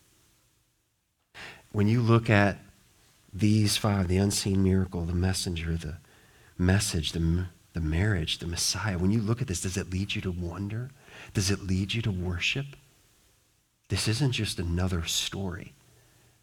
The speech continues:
This is the record. This is the account of how God became a man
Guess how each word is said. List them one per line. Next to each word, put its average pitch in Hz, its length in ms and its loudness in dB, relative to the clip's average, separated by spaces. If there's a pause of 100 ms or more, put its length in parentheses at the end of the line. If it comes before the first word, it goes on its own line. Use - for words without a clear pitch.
(1700)
This 95 180 -2
is 95 200 -2
the 92 240 2 (800)
record. 85 600 -2 (460)
This 90 180 -2
is - 100 -2
the 101 140 0
account 85 440 -2 (460)
of - 100 -4
how 82 200 2
God 87 540 0 (340)
became 80 360 0
a 80 60 4
man 82 500 0